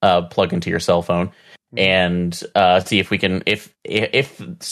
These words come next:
Speaker 1: this is, has some sort of issue, if it has something that is, uh, literally an, a heart or other, uh, organs in this house, like he's saying, it should be generating an incredible amount of heat that we might be able to pull off from, at least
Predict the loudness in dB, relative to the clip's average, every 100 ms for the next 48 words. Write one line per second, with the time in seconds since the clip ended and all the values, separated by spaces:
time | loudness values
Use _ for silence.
0 | -12 -12 -6 0 0 0 -2 -4 -2 2
1 | 2 0 -2 -2 0 0 2 2 0 -8
2 | _ _ _ _ _ _ _ _ _ _
3 | _ -2 -2 0 2 2 0 -2 0 -4
4 | -2 -2 2 0 0 -4 -4 -12 _ 0
5 | 0 0 -2 0 -2 0 0 2 2 2
6 | 0 2 0 0 0 2 2 0 -4 -8
7 | -20 -20 _ 0 0 2 0 0 0 0
8 | 0 0 2 2 2 0 -2 -4 0 0
9 | 2 0 -2 -2 -4 0 0 -2 -4 -2
10 | 0 2 2 0 -2 -4 -4 -2 -2 0
11 | -2 0 0 -2 -6 -6 -4 -2 0 2
12 | 0 0 -2 -2 0 0 0 0 0 0
13 | 0 -2 -4 -6 -10